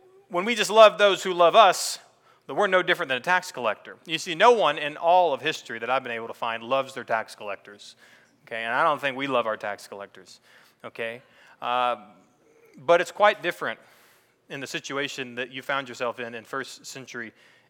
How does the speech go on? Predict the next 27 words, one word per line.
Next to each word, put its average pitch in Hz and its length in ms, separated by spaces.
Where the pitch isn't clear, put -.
Israel. 113 480
Uh, 131 180
the 127 120
tax 208 380
collectors 160 680
were 147 260
the 135 260
variety 156 680
from 147 500
the 135 80
Roman 143 300
Empire. 107 600
And 156 140
as 143 180
Rome 196 460
would 175 140
take 196 260
over 175 300
nations, 147 840
they 170 180
would 175 380
pay 233 260
for 180 220
their 160 500
expansion 156 840
of 131 140
Rome, 143 580